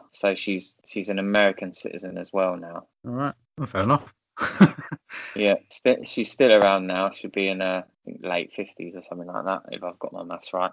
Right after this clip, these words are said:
Speaker 1: But yeah, just, uh,
Speaker 2: Oh.
Speaker 1: not, not the most household name, but very dominant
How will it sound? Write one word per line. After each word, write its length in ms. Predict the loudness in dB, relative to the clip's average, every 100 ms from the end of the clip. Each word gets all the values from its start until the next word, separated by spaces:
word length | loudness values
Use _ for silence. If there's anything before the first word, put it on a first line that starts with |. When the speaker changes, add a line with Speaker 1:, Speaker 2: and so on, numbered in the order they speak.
| _ _
Speaker 1:
But 180 | -6 -2
yeah, 300 | 2 4 2 -4
just, 340 | -6 -6 -2 0
uh, 200 | 2 2
Speaker 2:
Oh. 80 | -2 _ _
Speaker 1:
not, 320 | -2 0 0
not 220 | -2 -2
the 60 | 0
most 220 | -2 0
household 480 | 4 4 4 -2 -2
name, 220 | -4 -4 -6
but 140 | -10 -10
very 320 | -2 0 2 0
dominant 520 | -2 -4 -4 -8